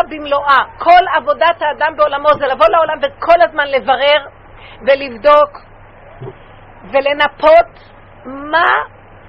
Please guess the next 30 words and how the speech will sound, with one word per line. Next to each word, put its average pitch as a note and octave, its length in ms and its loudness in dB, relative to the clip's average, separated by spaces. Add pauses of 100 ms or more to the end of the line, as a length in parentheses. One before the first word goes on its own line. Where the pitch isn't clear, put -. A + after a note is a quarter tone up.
(240)
מדרגתי C#4 800 -4
בעולמי, C4+ 600 -2 (140)
מה C#4+ 160 -2 (160)
מציאותי D4 480 -10
בעולמי, A#3+ 340 -4
לחפש - 460 -10
את - 60 -4
האמת, A#3+ 640 -6
לחיות C#4 440 -2
עם D4 100 -14
מציאותו. A#3+ 560 -6 (520)
עכשיו A#3+ 180 -12
נגיד, B3 160 -8
אז G#3 160 -8
מה, B3 180 2
אז B3 100 -6
אני A#3+ 180 -6
לא C4 60 -2
אהיה C#4+ 100 2
לילדים, C4+ 460 -2
אני B3 100 -10
לא C4 80 -4
אתחתן. B3 480 -10 (500)
גם A#3 120 -6
את A3+ 100 -14
הילדים A3 300 -10
שלך - 200 -14
כבר G#3+ 120 -8
לא F3+ 100 -10
צריך - 220 -12